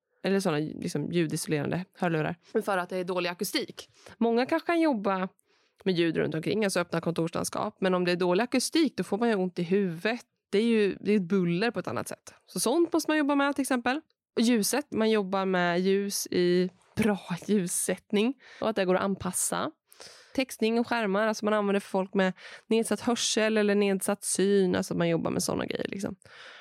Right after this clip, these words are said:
Och det här med att, det här är ju <laughs> slå in öppna dörrar. Öppna landskap funkar ju inte för alla. Men, men det funkar för, för, för vissa. Så. Men ge folk möjlighet att sitta avskild. Liksom. Lös akustiken.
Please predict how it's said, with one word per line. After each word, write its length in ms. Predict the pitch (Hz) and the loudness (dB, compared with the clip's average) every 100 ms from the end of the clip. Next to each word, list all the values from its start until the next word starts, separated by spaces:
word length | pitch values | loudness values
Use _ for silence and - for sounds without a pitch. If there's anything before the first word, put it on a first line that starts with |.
| - - | -20 -2
Och 500 | 294 330 _ - - | 0 0 _ -16 -10
det 100 | - | -6
här 200 | 220 214 | -2 -2
med 400 | 220 208 - - | 0 -2 -2 -4
att, 220 | 190 - - | -6 -10 -6
det 80 | 185 | -4
här 160 | 165 | -2
är 60 | 165 | 0
ju 80 | 175 - | -2 -4
<laughs> 160 | - - | -16 -14
slå 300 | - - 170 | -10 -2 0
in 100 | 160 | 0
öppna 220 | 160 160 | -2 0
dörrar. 300 | 165 165 170 - - - - - | 0 2 -2 -6 -20 -20 -20 -6
Öppna 220 | 262 240 | -2 2
landskap 460 | 226 226 208 202 196 | 2 2 -2 -6 -8
funkar 640 | - 233 214 151 151 - | -4 0 0 0 -8 -2
ju 140 | 202 330 | 2 4
inte 220 | 208 - | 4 0
för 80 | - | -6
alla. 260 | - - - _ _ _ _ _ - _ _ _ _ _ _ _ - | -4 -8 -10 _ _ _ _ _ -20 _ _ _ _ _ _ _ -2
Men, 300 | 214 208 202 | 0 2 4
men 120 | 208 196 | 4 2
det 80 | |
funkar 420 | 196 202 180 - 269 | 2 0 0 -2 -4
för, 280 | - 277 | 0 0
för, 220 | 226 240 220 | 0 -2 0
för 160 | 208 | 0
vissa. 380 | 208 - - - - | 0 -4 -4 -6 -6
Så. 200 | - - - | -6 -6 0
Men 200 | 202 196 | 2 2
ge 260 | 214 294 | 4 2
folk 300 | 320 196 185 | 0 -2 -2
möjlighet 420 | 180 165 160 175 180 | 0 2 2 0 -4
att 100 | - | -4
sitta 380 | 196 _ - | -4 _ -4
avskild. 720 | - 302 262 185 - - - 196 | -2 2 2 0 -6 -8 -6 -6
Liksom. 300 | 175 175 170 | -4 -2 0
Lös 320 | 220 262 285 | 0 0 -2
akustiken. 760 | 277 285 254 214 196 180 185 | -2 0 0 0 0 -2 -2